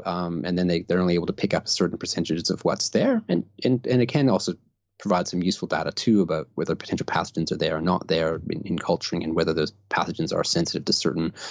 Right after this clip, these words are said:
natural or synthetic antibiotics. So there's still a role for that sort of aspect, but you're certainly not gonna get a, a comprehensive picture of what the ecosystem is actually like,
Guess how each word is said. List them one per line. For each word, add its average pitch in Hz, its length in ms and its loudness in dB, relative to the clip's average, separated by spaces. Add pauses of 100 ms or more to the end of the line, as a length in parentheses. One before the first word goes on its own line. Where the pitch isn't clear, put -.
(140)
natural - 480 2
or 82 140 0
synthetic - 400 -2
antibiotics. 92 580 0
So - 80 -4
there's 85 160 0
still 82 240 -2
a 78 60 0
role 80 440 2
for - 120 -4
that - 240 -2
sort - 260 -2
of - 80 -4
aspect, - 460 -2
but 80 180 -2 (300)
you're 82 100 4
certainly 90 240 2
not 90 240 4
gonna 85 160 -2
get 80 140 -2
a, 80 160 -2 (100)
a 85 380 -4 (1200)
comprehensive 113 800 2
picture 92 440 0
of 80 160 0
what 87 240 0
the 85 180 -4
ecosystem - 440 -4
is - 80 -4
actually - 320 -4
like, 80 340 0